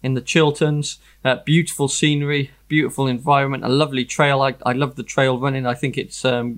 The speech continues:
one of my favourite places to run, kind of through woods, forests, in, uh, areas of outstanding, outstanding natural beauty. Um, so it was beautiful. We saw lots of kites, red kites,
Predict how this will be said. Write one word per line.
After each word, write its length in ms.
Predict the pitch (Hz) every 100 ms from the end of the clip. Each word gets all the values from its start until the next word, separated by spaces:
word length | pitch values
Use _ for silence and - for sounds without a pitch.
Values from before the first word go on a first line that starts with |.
| 104
one 140 | 131
of 60 | 123
my 100 | 120
favourite 540 | - 135 113 139 131
places 340 | - 127 127 -
to 120 | -
run, 340 | - 127 117
kind 200 | 113 120
of 100 | 107
through 260 | - 127 117
woods, 340 | 117 127 -
forests, 600 | - 127 123 123 - - - - - - -
in, 300 | 120 113 -
uh, 260 | 120 110 98
areas 340 | 127 120 117
of 80 | 120
outstanding, 540 | 120 - 127 107 104 -
outstanding 720 | 117 123 - 120 120 117 117
natural 540 | 120 - - 127 113 -
beauty. 500 | 139 143 143 170 165 - - _
Um, 180 | 127 123
so 100 | -
it 40 |
was 80 | 120
beautiful. 340 | 135 147 127 120
We 60 |
saw 160 | 117 135
lots 280 | 131 - -
of 120 | 120
kites, 560 | - 147 135 - - 120
red 260 | 131 131
kites, 480 | - 135 - - -